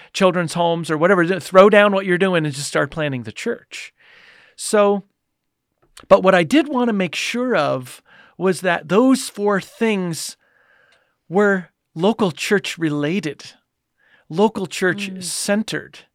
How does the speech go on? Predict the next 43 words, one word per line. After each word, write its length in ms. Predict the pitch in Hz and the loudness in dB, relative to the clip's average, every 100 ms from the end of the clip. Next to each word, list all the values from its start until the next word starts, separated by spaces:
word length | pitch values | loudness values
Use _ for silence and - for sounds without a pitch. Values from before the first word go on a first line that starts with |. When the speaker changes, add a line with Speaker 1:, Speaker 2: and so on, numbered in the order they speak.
| _ _ _ - - - | _ _ _ -20 -20 -14
Speaker 1:
So, 580 | - - 196 185 175 - _ _ _ _ _ _ - | -6 2 2 2 -2 -10 _ _ _ _ _ _ -4
um, 360 | 175 170 156 - | -2 0 -4 -8
you 100 | 185 | -6
know, 180 | 190 - | -4 -4
I 140 | 170 | -2
can, 320 | 185 196 165 156 | -2 -2 -6 -6
I, 80 | 165 | -6
I, 320 | 170 175 - 175 | -2 -2 -2 -4
and, 260 | 165 170 | -6 -8
you 100 | 165 | -6
know, 60 | 170 | -6
maybe 220 | 160 160 | -4 -4
in 60 | 151 | -4
a 60 | |
minute 240 | 151 165 - | -4 -4 -4
I'll, 380 | 143 139 135 131 _ _ _ | -4 -4 -4 -8 _ _ _
I'll 280 | 151 139 135 _ _ - | -8 -6 -8 _ _ -6
unpack 460 | 160 143 185 202 | -4 -4 -4 -4
that. 160 | 175 147 | -2 -2
But 120 | 165 | -2
the 100 | 175 | 0
reason 260 | 196 262 262 | 0 2 2
why 100 | 220 | 2
it's 140 | - | 2
broken 340 | 208 190 196 | 0 0 0
down 320 | 170 180 202 190 | 0 2 2 0
the 60 | |
way 200 | 175 170 | 0 0
it 80 | 160 | 4
is, 200 | 214 196 | 4 2
is 240 | 208 185 139 | -2 -4 -2
because 380 | 175 - 185 - - - - - _ - | -4 0 -2 -2 -20 -20 -20 -20 _ 4
I 180 | 185 277 | 8 8
didn't 300 | 285 254 185 | 6 4 -2
want 280 | 208 226 - | -2 -2 2
anyone 420 | 233 294 233 220 | 4 4 4 2
to 80 | 196 | 2
get 220 | 185 190 | 0 0
left 320 | 196 220 - | 0 0 -2
behind 580 | 190 147 202 226 208 180 | -4 -4 -2 0 0 0
in 120 | 175 | -2
the 40 | 165 | 2
vision. 400 | 185 147 135 | 2 0 -4